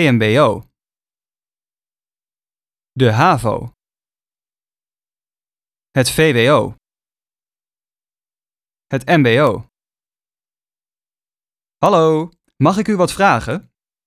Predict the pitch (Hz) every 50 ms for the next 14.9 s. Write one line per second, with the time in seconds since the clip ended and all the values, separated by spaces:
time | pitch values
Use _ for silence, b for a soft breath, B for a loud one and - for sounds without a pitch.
0 | _ _ _ _ _ _ _ _ _ _ _ _ _ _ _ _ _ _ _ _
1 | _ _ _ _ _ _ _ _ _ _ _ _ _ _ _ _ - 202 190 180
2 | 175 156 135 113 110 85 - - - - - _ _ _ _ _ 185 196 208 214
3 | 160 147 123 - 123 151 165 110 76 110 - - - _ _ _ _ _ _ _
4 | _ _ _ _ _ _ _ _ _ _ _ _ _ _ _ _ _ _ _ _
5 | _ _ _ _ _ _ _ _ _ _ _ _ _ _ _ _ _ _ - 220
6 | 233 151 131 131 131 - 165 - _ _ _ _ _ _ _ _ - 175 220 202
7 | - - 170 135 107 123 143 180 160 117 - - - 95 87 127 196 226 - _
8 | _ _ _ _ _ _ _ _ _ _ _ _ _ _ _ _ _ _ _ _
9 | _ _ _ _ _ _ _ _ _ _ _ _ _ _ _ _ _ _ _ _
10 | _ _ - 101 95 - 160 185 214 190 127 104 - - - _ _ _ _ _
11 | _ _ _ _ _ _ _ _ _ _ _ _ _ _ _ _ _ _ _ _
12 | _ _ _ _ _ _ _ _ _ _ _ _ _ _ _ _ _ _ _ -
13 | 233 233 196 185 175 170 156 147 190 208 208 202 - - 151 135 127 120 113 117
14 | 120 127 143 147 147 147 123 120 147 143 127 107 101 107 113 175 247